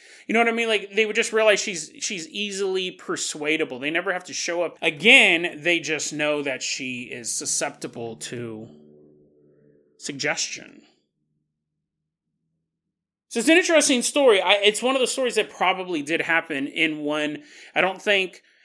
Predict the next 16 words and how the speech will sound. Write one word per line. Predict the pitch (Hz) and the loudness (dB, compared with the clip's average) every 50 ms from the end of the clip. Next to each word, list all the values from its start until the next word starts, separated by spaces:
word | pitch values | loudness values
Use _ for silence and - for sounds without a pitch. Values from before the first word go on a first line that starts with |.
| _ _ _ | _ _ _
the | - | -10
poster's | - - 202 202 208 - - 208 - 175 | 0 4 4 4 4 4 0 -2 0 2
making | 190 185 185 185 202 180 | 2 0 0 2 0 0
it | 170 170 | 2 4
up. | 180 175 175 | 4 4 4
I | 175 | 2
don't | 175 185 185 - | 0 0 -2 -4
think | 208 185 - | -8 -6 -4
the | - 160 | -4 -2
mom's | 156 160 160 170 180 175 180 | 0 2 2 2 2 0 -2
making | 170 156 151 143 - 160 147 | -4 -4 -4 -4 -4 -4 -2
it | 147 151 | 0 0
up. | 151 156 | 0 0
I | 165 170 | 0 0
think | 202 220 220 | 2 2 2
it, | 208 | 2